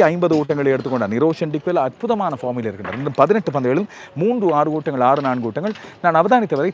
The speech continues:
தலைமை பதவி அவரை ஒரு பக்கம் பக்குவப்படுத்துகிறது. ஆக்ரோஷமாக ஆடுகிறார், தலைமைத்துவத்தில் கவனமாக இருக்கின்றார், தன்னுடைய அணியின் ஒற்றுமையை சரியான முறையில் பார்த்து கொண்டிருக்கிறார். ஆ, உதவியாளர் இல்லை சகோதரர், நான் உதவியாளர் இங்கே, அதாவது இந்த நேரலைக்கெல்லாம் வரும்போது அழைத்து கொண்டு வருவதில்லை.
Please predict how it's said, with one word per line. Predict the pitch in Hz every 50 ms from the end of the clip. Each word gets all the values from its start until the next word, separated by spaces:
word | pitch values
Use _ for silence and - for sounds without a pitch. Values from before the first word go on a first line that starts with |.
| - 165
தலைமை | 180 233 240 226 - -
பதவி | 147 160 190 240 226 185
அவரை | 180 185 180 156 156
ஒரு | 175 151 180
பக்கம் | 170 - 247 233 208 185 165 - - -
பக்குவப்படுத்துகிறது. | 180 170 - 226 170 147 131 113 113 101 95 85 80 - _ _ _ _ _ _ - - - - - - - 131
ஆக்ரோஷமாக | 143 - 139 139 131 - 131 113 117 131 143
ஆடுகிறார், | 156 170 175 180 170 165 - -
தலைமைத்துவத்தில் | 143 160 185 175 - 156 147 160 143 123 139
கவனமாக | 127 135 135 135 135 139
இருக்கின்றார், | 131 131 170 190 - -
தன்னுடைய | 165 165 175 165 160 139 135
அணியின் | 185 226 262 262 220 170
ஒற்றுமையை | 143 - - 147 175 214 220 -
சரியான | 185 160 156 151 147 139 135
முறையில் | 139 165 190 - -
பார்த்து | 131 120 - 117 120
கொண்டிருக்கிறார். | 113 117 107 - - - - - - - - - - - - - - - - - - - - - - 143
ஆ, | 143 143 147 147 143 139 143
உதவியாளர் | 180 214 214 208 202 185 175 156 - 143 131
இல்லை | 110 98 -
சகோதரர், | 107 92 92 92 101 110 123
நான் | 143 156 143 139
உதவியாளர் | 165 175 185 185 185 190 190 - - 156
இங்கே, | 180 214 226 220 175 135 107 113
அதாவது | 123 127 120 117 123 120 120
இந்த | 123 123 123 147
நேரலைக்கெல்லாம் | 196 208 208 202 185 196 170 160 143 135
வரும்போது | 135 135 139 156 185 175 139
அழைத்து | 123 123 120 117
கொண்டு | 117 110 101 95
வருவதில்லை. | 92 87 85 80 85 95